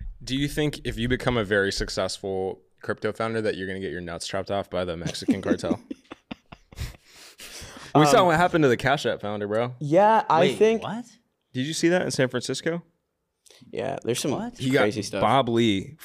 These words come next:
Speaker 1: crazy story, and we'll, and then we'll come back to your, your
Speaker 2: Mm-hmm.
Speaker 1: sports stuff. Bob Lee, I had a call with Bob Lee, founder, one of the founders of Cash App, 'cause we were doing that deal.
Speaker 3: Can we start it over?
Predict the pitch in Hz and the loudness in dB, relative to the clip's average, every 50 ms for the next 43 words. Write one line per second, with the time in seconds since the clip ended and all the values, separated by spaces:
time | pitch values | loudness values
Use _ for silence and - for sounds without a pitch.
0 | - - - - 143 143 131 131 - - 117 104 90 87 92 101 - - - 95 | -4 0 2 2 4 2 2 0 -2 0 0 0 0 0 0 -2 -4 -4 -4 -4
1 | 95 98 92 - 104 101 98 95 90 - 95 87 - - - - 117 120 110 110 | -4 -4 -4 -2 0 0 0 0 -2 -4 -8 -8 -8 -8 -6 -6 -4 -4 -4 -2
2 | - 107 101 - - 98 85 - - - - - - - - _ _ - - - | -2 -2 -2 -2 -2 -4 -4 -4 -8 -20 -20 -20 -20 -20 -20 _ _ -16 -16 -16
3 | - - _ _ - 104 120 120 131 147 139 131 135 131 127 127 127 - - - | -18 -20 _ _ -4 0 2 4 4 4 4 6 6 6 6 6 4 2 0 0
4 | - 135 127 - - - - 120 131 139 131 120 - 110 107 104 101 90 95 87 | 0 0 0 -2 -4 0 2 4 6 6 4 4 2 2 2 2 2 0 -2 -4
5 | 87 - 120 123 127 120 120 98 - 127 127 127 117 - 120 117 110 92 95 - | 0 0 2 4 4 4 2 2 2 2 4 4 4 4 2 2 2 0 0 0
6 | - 101 98 - 95 85 - - _ - - - - _ _ _ _ _ _ - | 0 0 2 2 2 0 0 -2 _ -18 -20 -20 -20 _ _ _ _ _ _ -4
7 | 110 117 104 113 117 104 113 110 107 101 92 87 98 92 117 143 151 - - 117 | -2 0 2 2 2 4 4 2 2 2 0 2 2 2 2 2 -2 -4 -8 -8
8 | 117 - - 117 110 110 107 107 107 123 | -6 -4 -2 -2 -2 0 -2 -4 -4 -6